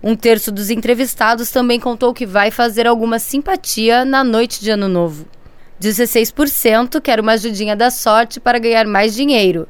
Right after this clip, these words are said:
mas há também quem vai fazer simpatias para encontrar um amor ou pagar dívidas, seis por cento dos entrevistados para cada uma,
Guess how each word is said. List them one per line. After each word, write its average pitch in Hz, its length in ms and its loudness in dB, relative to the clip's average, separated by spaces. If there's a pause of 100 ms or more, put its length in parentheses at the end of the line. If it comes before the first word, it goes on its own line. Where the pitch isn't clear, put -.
(340)
mas 190 240 2
há 202 80 2
também 254 500 4
quem 262 200 0
vai 233 120 0
fazer 233 280 0
simpatias 247 760 -2
para 233 180 0
encontrar 208 460 0
um 220 100 2
amor 233 420 4
ou 247 100 4
pagar 208 320 0
dívidas, 202 720 -2 (260)
seis - 340 0
por 214 180 -4
cento 196 340 -2
dos 185 180 -6
entrevistados 185 720 -2
para 185 220 0
cada 196 320 2
uma, 240 320 2